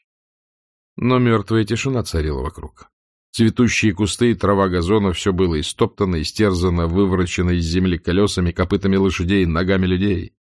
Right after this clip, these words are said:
Скарлетт поглядела туда, где стоял такой знакомый, светлый, обшитый тесом дом,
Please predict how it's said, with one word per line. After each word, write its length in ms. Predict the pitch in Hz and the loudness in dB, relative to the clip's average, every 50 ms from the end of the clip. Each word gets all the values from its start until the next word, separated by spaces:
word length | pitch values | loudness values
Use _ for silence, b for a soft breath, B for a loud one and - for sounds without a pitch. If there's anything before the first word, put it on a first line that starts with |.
| _ _ _ _ _ _ _ _ | _ _ _ _ _ _ _ _
Скарлетт 500 | - - - 160 165 156 151 147 127 - | -12 0 2 2 4 4 4 2 2 2
поглядела 540 | - 131 131 123 123 117 135 135 127 120 113 | 0 0 2 2 2 4 4 4 4 2 2
туда, 240 | - 113 120 127 120 | 0 0 0 0 0
где 200 | 107 95 104 98 | 0 0 -2 -2
стоял 340 | - - 104 107 110 107 101 | 0 0 0 0 2 0 0
такой 300 | - 101 - 110 107 90 | -2 -4 -2 0 0 0
знакомый, 560 | 80 87 95 95 90 - 123 110 98 87 76 | 0 0 -2 -2 0 0 0 2 2 0 -2
светлый, 480 | - - 92 101 110 110 - 92 82 | -4 -2 -2 -2 0 0 0 0 0
обшитый 440 | 82 - - - 104 92 92 90 80 | 0 -2 -2 -4 -4 -2 -2 -2 -2
тесом 540 | - - 98 92 - - 92 80 80 78 80 | 0 0 -2 0 0 -2 -2 -2 -2 -2 0
дом, 320 | 95 101 101 87 76 - | 2 2 2 0 -2 -4